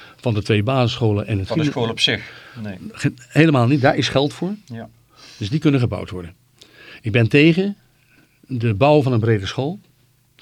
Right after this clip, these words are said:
Speaker 1: Omdat met name, en ik heb het opgeschreven, hè, want het is vrij technisch wat ik allemaal ga
Speaker 2: Ja,
Speaker 1: vertellen.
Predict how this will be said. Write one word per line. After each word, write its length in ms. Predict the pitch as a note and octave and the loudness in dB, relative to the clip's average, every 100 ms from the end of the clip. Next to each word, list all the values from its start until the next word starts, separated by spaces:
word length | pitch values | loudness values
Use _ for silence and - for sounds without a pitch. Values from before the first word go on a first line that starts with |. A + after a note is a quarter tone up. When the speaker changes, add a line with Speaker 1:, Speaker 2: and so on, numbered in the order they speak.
| - - - - - | -20 -20 -20 -20 -4
Speaker 1:
Omdat 420 | C3 B2 B2 B2 | 0 4 2 2
met 160 | A2+ G#2+ | 2 4
name, 320 | B2 C3 C#3+ D#3 D3 _ _ - _ | 2 2 2 0 -4 _ _ -20 _
en 80 | B2 | -8
ik 80 | G#2 | -4
heb 80 | B2 | -2
het 100 | B2+ | -2
opgeschreven, 500 | A#2+ A#2 A#2+ G#2+ A2 | -4 -4 0 0 0
hè, 40 | A2 | -2
want 140 | G#2 | -2
het 80 | A2+ | -2
is 40 | - | 0
vrij 200 | B2+ A#2+ | 2 2
technisch 360 | C3 A#2+ A#2+ | 0 0 -2
wat 100 | A2+ | -2
ik 60 | G#2 | -2
allemaal 220 | A2 G#2+ | -2 -4
ga 60 | G2+ | -6
Speaker 2:
Ja, 60 | |
Speaker 1:
vertellen. 260 | G#2+ G2+ | -6 -6